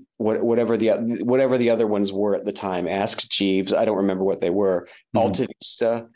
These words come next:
Speaker 1: you know, and that w-, there was the Netscape search page. And for a lot of people, that was their homepage. That was the thing that when you got someone to set up your computer for you, you know, in a store, they set it to that. You're on the
Speaker 2: Mm-hmm.
Speaker 1: Netscape browser, it goes to the Netscape homepage, and boom,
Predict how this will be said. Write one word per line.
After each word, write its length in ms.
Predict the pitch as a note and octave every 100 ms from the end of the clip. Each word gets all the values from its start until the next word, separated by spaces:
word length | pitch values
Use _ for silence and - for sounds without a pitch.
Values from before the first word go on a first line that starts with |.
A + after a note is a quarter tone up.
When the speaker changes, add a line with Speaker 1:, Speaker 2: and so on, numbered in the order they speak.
| _
Speaker 1:
you 140 | A#2+ A#2
know, 320 | A2 G#2+ G#2+ - - -
and 300 | C3 A2+ A#2
that 120 | A#2
w-, 120 | A#2 A#2+
there 100 | A2+
was 140 | A2
the 60 | G2+
Netscape 460 | G2 - A#2+ -
search 200 | - E3+
page. 120 | B2
And 120 | G2 B2
for 120 | B2
a 40 |
lot 200 | A#2 E3
of 60 | F#3+
people, 220 | C#3+ A#2+
that 200 | A#2 C3+
was 200 | C3+ G#2
their 220 | G#2 G2
homepage. 580 | G2 D3 A3+ A2 - -
That 140 | G2+
was 220 | B2 A2 G2+
the 120 | - -
thing 240 | A#2+ A#2
that 200 | A2 F#2+ -
when 200 | G#2+ G#2
you 100 | G#2
got 300 | A2+ A2 - -
someone 360 | - A2 G#2+
to 40 | G#2
set 280 | - A#2+ G#2+
up 160 | -
your 80 | G2
computer 400 | - G2+ B2 C#3+
for 240 | - A2+
you, 200 | G#2+ A2
you 120 | A#2 G#2
know, 280 | G2+ A2 -
in 280 | F#2+ A#2 G#2
a 40 |
store, 580 | - - E3+ B2+ B2 - - _ _ -
they 260 | G2+ G#2+ A2
set 300 | - G#2+ A2+
it 140 | -
to 120 | C#3+
that. 420 | E3 G3 - - -
You're 200 | B2+ A2+
on 80 | G#2
the 60 | G#2+
Speaker 2:
Mm-hmm. 400 | A2+ - - B2
Speaker 1:
Netscape 100 | B2+
browser, 440 | B2+ B2 C3+ D#3+
it 100 | C#3+
goes 220 | A#2 G#2+
to 100 | -
the 80 | G#2+
Netscape 460 | A2+ A#2 - A#2 A#2
homepage, 600 | A#2 B2+ C3+ C#3 D3 -
and 400 | G#2 F#2 F#2 F2+
boom, 460 | B2 A2 F2 D#2+